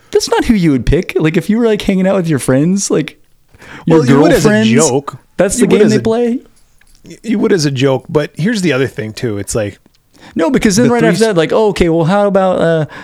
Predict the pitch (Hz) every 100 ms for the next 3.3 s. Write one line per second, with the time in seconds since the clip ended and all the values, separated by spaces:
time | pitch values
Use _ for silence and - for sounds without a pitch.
0 | - 185 175 175 143 - 185 175 - -
1 | 175 165 160 139 - 175 180 127 104 117
2 | 135 - 311 539 392 233 440 - - 226
3 | - -